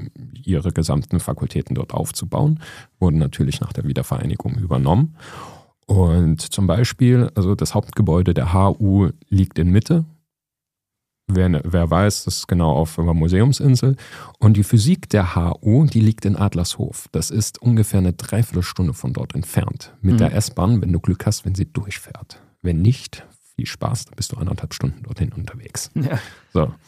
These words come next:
Speaker 1: Und unsere kleine Hütte oder unser kleines, wunderschönes Haus, äh, in der Schwendnerstraße dreizehn liegt, oder besser gesagt, ist das einzige Haus, das ich kenne, das wirklich auf dem Fa-, äh, das wirklich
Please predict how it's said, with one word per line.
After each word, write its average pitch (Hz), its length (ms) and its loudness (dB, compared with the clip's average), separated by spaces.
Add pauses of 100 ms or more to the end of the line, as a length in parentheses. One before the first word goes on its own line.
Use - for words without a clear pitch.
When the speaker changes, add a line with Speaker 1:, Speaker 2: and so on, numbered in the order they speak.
(420)
Speaker 1:
Und 95 200 2
unsere 139 320 4
kleine 120 360 6
Hütte 90 380 2 (160)
oder 80 120 0
unser - 260 -4
kleines, - 360 -6
wunderschönes - 540 -4
Haus, - 480 -4 (180)
äh, 87 300 4 (1160)
in 104 100 4
der 78 100 2
Schwendnerstraße - 640 -2
dreizehn 113 800 2 (640)
liegt, - 380 0 (840)
oder 87 140 2
besser - 220 -6
gesagt, - 240 -14
ist - 200 0
das - 140 -6
einzige 107 380 0
Haus, - 380 -6 (300)
das - 160 -4
ich - 120 -10
kenne, - 260 -2 (720)
das 78 240 0
wirklich 95 300 0
auf 78 160 -2
dem 64 280 -4
Fa-, - 360 -6
äh, 95 100 -2
das 78 220 -2
wirklich - 340 -2